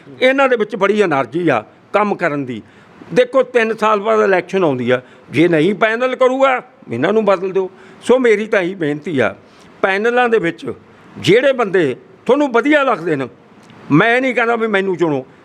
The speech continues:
ਜਿਹੜੇ ਬੰਦੇ ਤੁਹਾਨੂੰ ਵਧੀਆ ਲੱਗਦੇ ਨੇ ਚੁਣ ਲਓ ਉਹਨਾਂ ਨੂੰ।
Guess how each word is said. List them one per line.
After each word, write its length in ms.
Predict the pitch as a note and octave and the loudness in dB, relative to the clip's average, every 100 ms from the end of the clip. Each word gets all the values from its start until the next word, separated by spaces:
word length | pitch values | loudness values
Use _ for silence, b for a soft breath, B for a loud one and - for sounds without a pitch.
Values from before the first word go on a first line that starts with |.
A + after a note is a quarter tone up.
| - | -8
ਜਿਹੜੇ 560 | A#2+ A#3 C#4+ C#4 C4+ B3+ | 2 4 4 2 2 2
ਬੰਦੇ 460 | G3 F#3+ F3+ A3 G#3 | 0 -4 0 0 0
ਤੁਹਾਨੂੰ 500 | F#3 F#3 F#3+ F#3 A#2 | -2 2 4 4 2
ਵਧੀਆ 320 | - A#3+ A3 | 0 0 2
ਲੱਗਦੇ 360 | F#3 C#3+ D3 | 0 -2 -4
ਨੇ 120 | D3 A#2+ b b b | -4 -6 b b b
ਚੁਣ 220 | - D3+ E3+ | 2 2 4
ਲਓ 160 | G#3+ | 2
ਉਹਨਾਂ 220 | A3 A3 | 2 -2
ਨੂੰ। 140 | G3 | -4